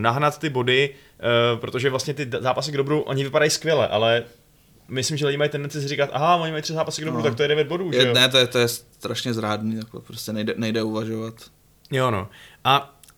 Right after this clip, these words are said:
Speaker 1: jako upřímně ve finále já s váma, hoši, úplně stoprocentně nesouhlasím. Jakože pro mě je furt ještě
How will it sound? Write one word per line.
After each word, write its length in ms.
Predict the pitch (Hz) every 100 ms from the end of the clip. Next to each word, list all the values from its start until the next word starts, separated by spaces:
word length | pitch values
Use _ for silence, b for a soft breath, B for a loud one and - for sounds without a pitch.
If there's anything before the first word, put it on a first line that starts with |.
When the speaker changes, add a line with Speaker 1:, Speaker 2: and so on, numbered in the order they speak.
| _ -
Speaker 1:
jako 200 | 139 -
upřímně 580 | - 156 - 208 175
ve 60 | 143
finále 500 | 175 165 156 151 151
já 300 | 135 139 147 -
s 180 | - 143
váma, 260 | 135 143
hoši, 380 | 143 - 156 156
úplně 460 | 131 120 151 151 151
stoprocentně 440 | 151 - 151 147
nesouhlasím. 480 | 131 120 110 101 101
Jakože 400 | 92 127 139 139 - B B B B _ _ _
pro 180 | 143 151
mě 180 | 175 175
je 80 |
furt 300 | 170 160 160
ještě 340 | - - 175